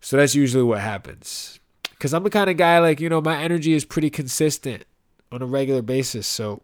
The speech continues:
it's usually one of those three things. I'm either, like, really tired, really hungry, or I gotta take a shit. And then for the most part, I'm in a pretty, I'm in a pretty good mood, pretty easy to be around. I don't talk a lot. I'm shy. I've come to terms with that.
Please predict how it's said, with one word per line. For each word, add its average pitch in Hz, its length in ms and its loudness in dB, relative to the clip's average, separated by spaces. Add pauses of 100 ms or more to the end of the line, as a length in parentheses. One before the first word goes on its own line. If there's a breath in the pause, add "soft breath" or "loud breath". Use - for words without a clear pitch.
(1300)
it's 131 140 -6
usually 156 240 2
one 135 160 0
of 123 60 -2
those 113 200 -4
three 98 200 -8
things. 92 320 -14
I'm 110 120 -14
either, 107 240 -8
like, 92 220 -6
really 120 240 -6
tired, 110 460 -6
really 107 240 -6
hungry, 104 320 -10
or 98 160 -8
I - 20 -8
gotta 98 160 -8
take 98 180 -14
a 101 40 -14
shit. 95 320 -10 (340)
And 117 100 -12
then 113 100 -14
for - 120 -14
the 104 100 -10
most 101 280 -10
part, 95 240 -8
I'm 95 100 -14
in 92 80 -14
a - 20 -16
pretty, 92 280 -14 (420)
I'm 101 140 -20
in - 80 -14
a - 20 -18
pretty 123 280 -14
good 131 180 -8
mood, 131 260 -2 (300)
pretty 117 180 -10 (100)
easy 131 200 0
to 120 80 -2
be 123 160 -4
around. 92 360 -12
I 120 80 -16
don't 127 140 -8
talk 120 240 -10
a 123 60 -8
lot. 123 260 -8
I'm 104 100 -14
shy. 117 540 -2
I've 110 100 -12
come 131 180 -10
to 120 60 -8
terms 113 360 -10
with 117 100 -14
that. 127 320 -12